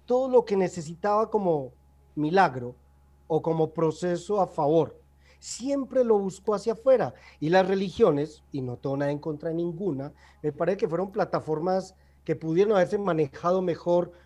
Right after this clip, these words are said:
para enfocar la energía del ser humano,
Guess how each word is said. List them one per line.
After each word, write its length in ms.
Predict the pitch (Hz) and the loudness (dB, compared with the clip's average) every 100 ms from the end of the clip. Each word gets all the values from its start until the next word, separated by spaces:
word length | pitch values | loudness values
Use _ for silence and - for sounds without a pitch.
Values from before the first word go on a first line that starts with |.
| _ | _
para 140 | 175 170 | 2 2
enfocar 680 | 151 - 147 - 165 165 | 0 -2 -4 0 0 2
la 120 | 185 | 2
energía 500 | 180 160 135 - 170 | 2 0 -2 -2 2
del 180 | 165 143 | 2 0
ser 200 | - 170 | -2 -2
humano, 460 | 180 196 175 151 | 0 0 0 0